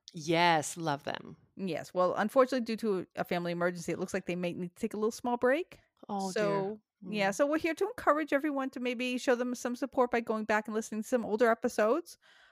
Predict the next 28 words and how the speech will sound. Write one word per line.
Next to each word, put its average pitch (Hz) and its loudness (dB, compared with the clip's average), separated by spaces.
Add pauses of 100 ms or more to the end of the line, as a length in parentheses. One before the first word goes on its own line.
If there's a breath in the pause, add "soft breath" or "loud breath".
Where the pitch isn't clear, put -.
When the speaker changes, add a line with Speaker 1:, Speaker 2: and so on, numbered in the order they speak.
(100)
Speaker 2:
of 208 4
All 202 8
Hallows 220 2
Eve. 185 -2 (640 soft breath)
And 269 0
we 285 -2
wanna 285 0
wish 294 -4
them 311 -2
the 302 -2
best 440 -4
and 254 -4
look 262 -4
forward 269 -2
to 285 -6
their 277 -4
return. 277 -12 (240)
Speaker 1:
Absolutely. 175 0
Yeah, 180 4
let's 185 2
show 214 6
them 220 2
some 156 0
love 165 4
and 170 -2
some 160 -4
support, 160 -2
uh, 87 -4